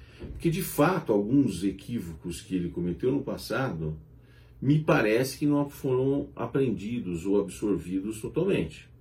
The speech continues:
Tanto é que contra o Santander nós cometemos de novo. Não é só culpa dele, não é só res-, a responsabilidade dele, mas é a responsabilidade de um conjunto de coisas, onde mesmos erro-, mesmos erros foram cometidos,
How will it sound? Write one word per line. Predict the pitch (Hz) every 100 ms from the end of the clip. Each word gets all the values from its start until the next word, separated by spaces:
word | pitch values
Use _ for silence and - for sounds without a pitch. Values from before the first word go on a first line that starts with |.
| - - - - - - -
Tanto | 104 95 156
é | 127 127
que | - -
contra | 92
o | 87
Santander | 87 80 85 87
nós | 101
cometemos | - 117 - 135 147
de |
novo. | 151 90 78 - - - - - -
Não | 78
é | 80
só | -
culpa | - 85 73 80
dele, | 120 139 78 76
não | - 76
é | 76
só | - 78
res-, | 82 80 - -
a | 85
responsabilidade | 78 78 82 78 78 80 80 78
dele, | 82 135 - 80 71 - - - - -
mas | 101
é | 101
a |
responsabilidade | 95 - 87 87 82 85 85
de | 98
um |
conjunto | - 104 92 95 -
de | 131
coisas, | 143 - 82 73 - - -
onde | 90 73 69 - - - -
mesmos | 85 80 76 76
erro-, | 110 135 147 -
mesmos | 107 107 101 90 95 90 - -
erros | 127 147 151 156 156
foram | 143 143
cometidos, | 139 143 147 143 117 92 95 95